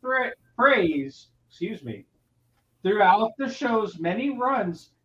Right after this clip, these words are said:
even in the eighties and nineties episodes and beyond, when he could have easily said, "Make love" or "Have sex" during these periods without censorship.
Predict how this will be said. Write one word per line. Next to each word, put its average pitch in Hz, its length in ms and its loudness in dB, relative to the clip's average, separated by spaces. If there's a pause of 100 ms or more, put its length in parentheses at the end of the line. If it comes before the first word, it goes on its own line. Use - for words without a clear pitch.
even 196 400 -2
in 208 220 -4
the 185 280 -4
eighties 226 580 -2
and 196 560 -2
nineties 170 920 -2 (320)
episodes 233 600 0
and 233 140 -4
beyond, 240 500 0 (220)
when 160 180 -2
he 165 160 -2
could 185 240 -4
have 170 140 -2
easily 226 600 -4
said, 220 560 -2 (200)
"Make 202 360 -2
love" 226 500 2 (140)
or 143 300 -2
"Have 202 460 -2
sex" - 720 0 (180)
during 226 380 0
these 277 280 -2
periods 202 760 -4 (200)
without 170 680 0
censorship. 131 960 -10